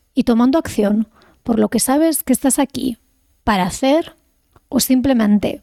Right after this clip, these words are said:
para ser y que sabes que te activa de verdad. Así que esos son los tres mensajes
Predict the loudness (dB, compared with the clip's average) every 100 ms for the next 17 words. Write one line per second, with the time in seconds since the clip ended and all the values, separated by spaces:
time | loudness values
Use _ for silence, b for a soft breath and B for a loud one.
0 | _ -2 0 -2 0 2 2 -2 b b
1 | b b b b b -2 0 0 0 2
2 | 0 -2 -8 _ -4 -2 -2 -4 0 0
3 | 2 0 -4 _ -6 -4 -4 -8 -10 -14
4 | _ _ _ _ _ _ _ _ _ _
5 | _ _ _ _ _ _ _ _ _ _
6 | -8 -6 -4 -2 0 0 0 0 0 0
7 | -2 0 2 2 0 -2 0 0 -2 -6
8 | -12